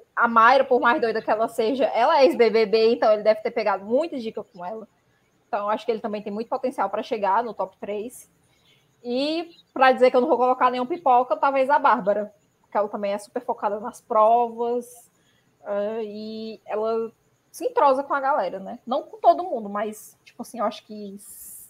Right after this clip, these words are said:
ela não é de, de arrumar muita intriga, assim, muita confusão. Então, eu acho que esse é o meu top três estratégico.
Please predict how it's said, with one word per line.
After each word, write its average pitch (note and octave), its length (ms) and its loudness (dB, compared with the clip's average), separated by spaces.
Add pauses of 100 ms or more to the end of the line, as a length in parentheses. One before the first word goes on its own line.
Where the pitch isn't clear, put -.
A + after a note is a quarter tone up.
(240)
ela A3 200 4
não A#3 240 0
é C4 100 2
de, A3 320 -8 (480)
de F#3 60 -8
arrumar G#3+ 300 2
muita G#3+ 220 -8
intriga, G#3 440 -6
assim, G3+ 180 -10
muita G3 160 -10
confusão. G3 600 -10 (760)
Então, G3 200 -6
eu G3+ 40 2
acho G#3 200 -2
que A3+ 120 -6
esse G#3 300 0
é G#3 60 6
o G#3 80 2
meu A3 160 -2
top A3+ 200 2
três G#3 220 0
estratégico. - 640 -8